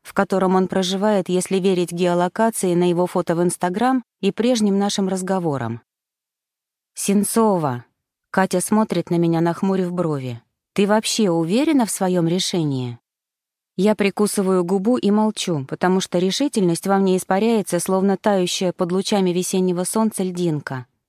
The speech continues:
Но с какой-то несвойственной мне бараньей упертостью сжимаю в руках посадочный талон в ожидании вылета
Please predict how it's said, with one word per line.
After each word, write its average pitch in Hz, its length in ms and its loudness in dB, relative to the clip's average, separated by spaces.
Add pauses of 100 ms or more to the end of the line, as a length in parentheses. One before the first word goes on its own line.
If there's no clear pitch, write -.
(420)
Но 214 280 4
с - 80 -4
какой-то 233 420 0
несвойственной 220 760 2
мне 190 220 2
бараньей 180 520 2
упертостью 160 920 -4 (300)
сжимаю 226 520 2
в 190 40 -2
руках 208 300 0
посадочный 202 580 0
талон 247 340 2
в 208 40 2
ожидании 170 460 2
вылета 151 500 -4